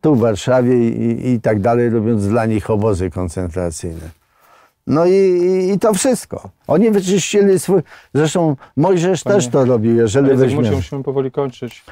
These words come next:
Speaker 1: Bardzo, bardzo się cieszę, że mogłem tutaj przyjść. Chciałbym
Speaker 2: Na
Speaker 1: jeszcze,
Speaker 2: koniec. Mhm.
Speaker 1: chciałbym jeszcze na koniec powiedzieć taką rzecz. Namawiam wszystkich, żeby się zainteresowali prawdziwą historią. Za plecami komunizmu.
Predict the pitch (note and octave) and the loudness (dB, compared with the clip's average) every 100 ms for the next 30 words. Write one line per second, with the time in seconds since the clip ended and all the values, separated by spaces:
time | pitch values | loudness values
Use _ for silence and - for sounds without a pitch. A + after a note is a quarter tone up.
0 | - - G2+ G#2+ C#3+ D3+ D#3+ D#3 C#3+ C3+ | -20 -8 -2 0 2 2 2 0 -2 0
1 | D#3+ C#3+ D#3 - D3 F#3+ F3+ E3+ B2 C#3 | 0 0 -2 0 0 0 2 2 2 2
2 | D3 C#3+ C#3 D#3+ D#3 C#3 - F#3+ - - | 2 0 0 -2 0 0 2 0 -2 -18
3 | - - G3+ F#3+ F3 F3 - C#3+ B2 A2+ | -16 0 2 4 4 2 4 2 2 -6
4 | - - C3 - C#3 F#3+ F3+ F3 F3 - | -10 -4 -2 0 0 2 2 2 2 0
5 | E3+ D3 E3 D#3+ C3 D3+ C3+ D3 C3 C3+ | 0 2 0 0 0 0 2 0 0 2
6 | A#2 G2+ - - - - F#3 A3+ G3+ E3 | 2 0 -6 -20 -12 -2 2 2 2 0
7 | C3 - C3+ - B2 A2 B2 B2 A#2 C3 | -2 -2 -2 0 -2 0 2 0 0 0
8 | A2 C3+ A2+ C3+ B2 B2 C3 B2 B2+ A#2+ | 2 0 2 0 0 0 0 0 2 0
9 | - B2 A2+ G#2+ A#2+ A2 G#2 A2 - A2 | 0 0 2 2 2 0 -2 -4 -4 -2
10 | G2+ F#2+ F2+ F2+ - - - C3+ F3 F3 | -2 -2 -4 -8 -16 -20 -6 -2 0 0
11 | F#3 E3+ D#3+ D#3 - C#3+ C#3 B2 A#2 F#2 | 0 2 0 0 0 2 2 2 2 0
12 | F#2 F2 | -4 -6